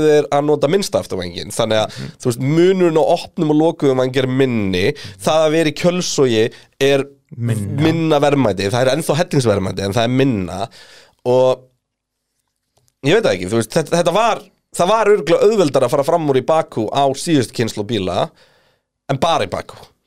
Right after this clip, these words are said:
Speaker 2: Já.
Speaker 1: skilurðu.
Speaker 2: Já, en þú veist, verðum við ekki líka að spyrja okkur að því að, þú veist, á það bara að vera automatískt að þú kemst sekúndu fyrir aftan næsta bíl og
Speaker 1: Já,
Speaker 2: eigir
Speaker 1: getur
Speaker 2: bara að
Speaker 1: farið
Speaker 2: taka
Speaker 1: fram.
Speaker 2: fram úr?
Speaker 1: Nei.
Speaker 2: Þú veist, au-, það, auðvitað á það ekki að vera þannig,
Speaker 1: Nei,
Speaker 2: skilurðu.
Speaker 1: en mér fannst D R S-kaflinn þarna næstu í óþarfi, sko.
Speaker 2: Já,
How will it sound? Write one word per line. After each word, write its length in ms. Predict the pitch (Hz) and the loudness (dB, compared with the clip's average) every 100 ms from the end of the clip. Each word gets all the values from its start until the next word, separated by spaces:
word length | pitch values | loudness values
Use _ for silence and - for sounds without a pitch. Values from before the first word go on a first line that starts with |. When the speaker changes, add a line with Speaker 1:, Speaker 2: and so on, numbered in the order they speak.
| - | -8
Speaker 2:
Já. 140 | 123 | -8
Speaker 1:
skilurðu. 180 | 67 - - - | -8 -14 -18 -6
Speaker 2:
Já, 120 | 165 170 | -2 0
en 60 | |
þú 40 | 202 | -2
veist, 160 | 202 | -2
verðum 320 | 196 233 247 | -2 0 0
við 80 | 240 | -4
ekki 140 | 202 214 | -6 -6
líka 240 | 277 277 | -4 -4
að 60 | - | -4
spyrja 180 | 262 247 | -2 0
okkur 160 | 233 | 0
að 80 | 214 | -2
því 100 | 247 254 | -2 -2
að, 40 | |
þú 40 | 214 | -2
veist, 120 | 202 - | -4 -2
á 80 | 220 | 0
það 180 | 269 254 | 0 0
bara 140 | 240 226 | 0 2
að 60 | |
vera 80 | 233 202 | 0 2
automatískt 800 | 240 302 302 240 156 - 117 - | 2 0 0 0 0 -2 -6 0
að 80 | 175 | -2
þú 80 | 170 | 0
kemst 300 | 226 269 - | -2 -2 -2
sekúndu 320 | 247 262 220 208 | -2 -2 -4 -2
fyrir 80 | 233 | -2
aftan 220 | - 220 | -2 -2
næsta 260 | 233 226 | -2 -4
bíl 160 | 190 143 | -2 0
og 120 | 143 - | 2 2
Speaker 1:
Já, 40 | |
Speaker 2:
eigir 80 | 285 311 | 0 0
Speaker 1:
getur 60 | 180 | 0
Speaker 2:
bara 100 | 190 | 0
að 40 | |
Speaker 1:
farið 120 | - | -2
Speaker 2:
taka 80 | 247 | 0
Speaker 1:
fram. 140 | 262 | 0
Speaker 2:
fram 80 | 92 | 0
úr? 40 | 87 | -2
Speaker 1:
Nei. 80 | 117 | -4
Speaker 2:
Þú 100 | 147 170 | -4 -4
veist, 120 | - | 0
au-, 120 | 240 233 | -2 0
það, 160 | 220 | 0
auðvitað 320 | 269 339 247 277 | 0 0 0 2
á 40 | |
það 80 | 320 | 2
ekki 120 | 185 165 | 0 0
að 40 | |
vera 100 | 175 | 0
þannig, 160 | 175 180 | 0 -2
Speaker 1:
Nei, 60 | 90 | -2
Speaker 2:
skilurðu. 220 | 104 - | -2 0
Speaker 1:
en 60 | 185 | 2
mér 100 | 208 220 | 2 2
fannst 140 | - | 0
D 100 | 208 | 0
R 80 | 202 208 | 2 2
S-kaflinn 320 | 185 151 160 | 0 0 0
þarna 140 | 143 | 0
næstu 240 | 175 - 135 | 0 -2 2
í 80 | 131 | 2
óþarfi, 340 | - 90 82 - | 0 -6 -8 -14
sko. 160 | - - | -16 -14
Speaker 2:
Já, 100 | - | -4